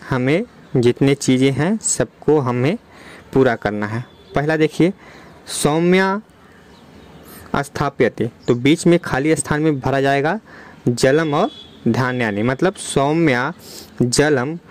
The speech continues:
धान्यानि स्थाप्यते, सौम्या पानी और अनाज रखती है। अगला है चटका, बीच में खाली स्थान है, फिर आनयति,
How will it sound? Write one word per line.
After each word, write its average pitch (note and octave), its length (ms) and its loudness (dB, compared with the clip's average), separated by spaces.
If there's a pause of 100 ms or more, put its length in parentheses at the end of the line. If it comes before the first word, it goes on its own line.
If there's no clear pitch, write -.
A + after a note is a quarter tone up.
(240)
धान्यानि C3+ 800 0 (380)
स्थाप्यते, - 680 -4 (460)
सौम्या F3 640 0 (360)
पानी C#3+ 380 0
और C3+ 280 0
अनाज C#3+ 420 -4 (360)
रखती B2 340 -2
है। - 180 -4 (1600)
अगला C3 240 0
है D3+ 180 -6 (500)
चटका, D3+ 560 -2 (200)
बीच C3 240 0
में C3+ 120 2
खाली D3 340 0
स्थान B2+ 300 -6
है, F#3+ 120 -2 (140)
फिर F#3+ 180 2 (220)
आनयति, A#2+ 480 -2